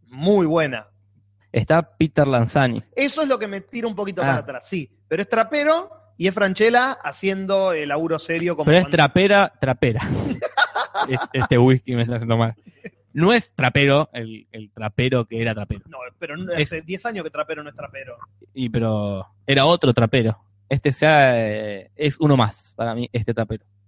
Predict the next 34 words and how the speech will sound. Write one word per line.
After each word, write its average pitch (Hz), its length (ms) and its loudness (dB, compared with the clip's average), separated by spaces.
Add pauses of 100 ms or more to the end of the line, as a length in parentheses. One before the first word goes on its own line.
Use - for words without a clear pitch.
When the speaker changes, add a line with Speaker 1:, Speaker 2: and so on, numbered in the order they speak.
(1000)
Speaker 1:
No 202 140 0
llega, 294 320 0
para 175 140 0
mí 220 80 -4
no 269 60 -6
llega 226 120 -2
al 185 80 2
punto 185 220 -2
de 175 80 4
uno 160 140 2
más, 165 260 4
llega 185 280 8
al 147 160 2
punto 185 360 4
de 170 100 2
que 156 100 0
es - 160 -4
un 160 120 -2
Speaker 2:
No 170 120 6
porque 165 200 2
sea 160 100 2
malo, 156 240 6
es, 131 100 4
es 147 140 0
Speaker 1:
No, - 80 4
Speaker 2:
muy 147 40 2
Speaker 1:
no, 156 60 6
no, 175 80 8
Speaker 2:
bueno, 175 160 4
Speaker 1:
es 127 40 -2
Speaker 2:
Carancho 160 340 2
es 143 60 2
muy 135 80 -4
bueno, 190 200 0